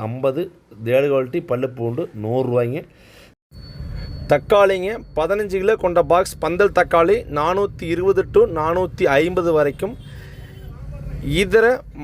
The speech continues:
மதன் தக்காளி நானூறுக்கும், சாகு தக்காளி நானூத்தி இருபது, நானூத்தி முப்பதுக்கும் விற்பனையாக இருக்குதுங்க. தக்காளி ஓவராலாக முந்நூத்தி ஐம்பது ரூபாயிலிருந்து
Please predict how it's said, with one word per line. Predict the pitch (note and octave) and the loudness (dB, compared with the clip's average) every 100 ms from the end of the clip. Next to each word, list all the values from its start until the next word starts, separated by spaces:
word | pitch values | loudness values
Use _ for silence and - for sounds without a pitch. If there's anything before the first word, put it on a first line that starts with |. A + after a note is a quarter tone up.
| D3 | -4
மதன் | F3 A3 G3 | -2 -2 -4
தக்காளி | G3 F#3+ G3 G#3 E3+ | -4 2 2 2 0
நானூறுக்கும், | D#3+ F#3 G3 F#3 D#3 G3 G#3+ F3 | 0 0 2 0 -2 -8 -10 -4
சாகு | F3 F3+ G3+ G#3+ F#3+ | 0 2 4 2 2
தக்காளி | F3+ F#3+ G3 G3 | 2 4 4 2
நானூத்தி | E3+ F3+ E3 E3+ | 0 -2 -4 -2
இருபது, | E3+ F#3 F3+ | 0 2 2
நானூத்தி | E3 F3 D#3+ D3+ | 0 -2 -4 -4
முப்பதுக்கும் | D#3+ D3+ D3+ F#3+ C4 - - - - - | 4 4 4 -4 -6 -14 -16 -14 -12 -4
விற்பனையாக | D#3 - E3 D#3+ D#3+ | -2 0 2 4 6
இருக்குதுங்க. | D3+ D3+ D#3+ F#3 G#3+ - | 6 4 2 0 -4 -4
தக்காளி | - - F#3+ F#3 G#3+ D3 D3+ | -4 4 6 6 4 0 4
ஓவராலாக | E3+ F3 E3 E3 G3+ - | 6 6 4 2 0 -4
முந்நூத்தி | D#3 F3+ G#3 G#3 - G3+ F3 | -6 -2 0 -2 2 4 4
ஐம்பது | F3 F3 | 2 4
ரூபாயிலிருந்து | E3 D3+ D3+ D#3 E3+ | 6 6 4 2 2